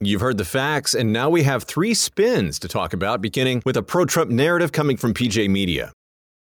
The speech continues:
If Lake believes there was a questionable action that led to her defeat, then she should exercise every avenue in her power. And if her top-notch legal team is willing to pursue this challenge, there must be something there. At the very least,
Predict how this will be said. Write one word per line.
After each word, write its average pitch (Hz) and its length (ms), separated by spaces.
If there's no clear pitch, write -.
If 117 180
Lake 214 220
believes 156 400
there 127 100
was 113 160
a 101 60
questionable 117 680
action 107 380
that 87 160
led 117 360
to 92 120
her 87 80
defeat, 85 540
then 98 180
she 147 160
should 123 160
exercise 117 560
every 139 380
avenue 113 440
in 90 80
her 101 120
power. 95 440
And 120 180
if 110 80
her 107 100
top-notch 120 520
legal 123 240
team 113 280
is 82 140
willing 113 200
to 90 100
pursue 185 360
this 123 160
challenge, 69 520
there 98 120
must 139 320
be 226 100
something 131 460
there. 110 400
At 117 160
the 139 80
very 226 280
least, 156 340